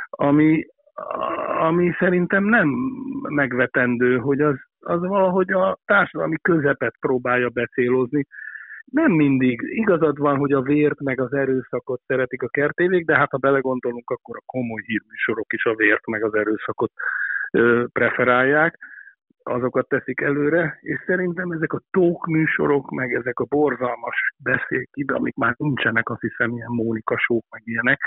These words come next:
azokban hiába ilyen extrém figurák is voltak,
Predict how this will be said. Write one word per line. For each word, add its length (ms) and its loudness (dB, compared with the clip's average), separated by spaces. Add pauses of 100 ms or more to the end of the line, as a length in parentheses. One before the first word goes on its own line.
(680)
azokban 600 2
hiába 500 4
ilyen 220 4
extrém 500 2
figurák 520 0
is 180 -2
voltak, 520 0